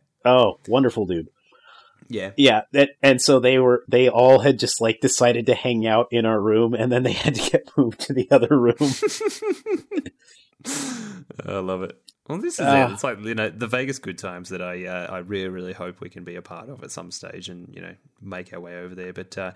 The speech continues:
Speaker 2: again, we, uh, we, we, we kind of fantasize about the future and everything, but, uh, we'll make it happen for sure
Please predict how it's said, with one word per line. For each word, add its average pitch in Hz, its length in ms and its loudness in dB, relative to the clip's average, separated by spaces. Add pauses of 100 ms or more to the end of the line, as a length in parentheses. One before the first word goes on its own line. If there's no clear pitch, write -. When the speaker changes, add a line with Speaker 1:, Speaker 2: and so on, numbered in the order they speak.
(200)
Speaker 2:
again, 160 200 -4
we, 127 240 -4
uh, 107 240 -4
we, 101 180 -8
we, 98 260 -12
we 95 140 -14
kind 98 220 -10
of 87 80 -14
fantasize 90 540 -12
about 92 140 -12
the - 80 -16
future 87 380 -16
and 87 100 -14
everything, 90 360 -18
but, 87 220 -20
uh, 87 200 -14
we'll 98 140 -12
make 92 280 -12
it - 80 -14
happen 87 320 -18
for - 120 -20
sure 90 360 -16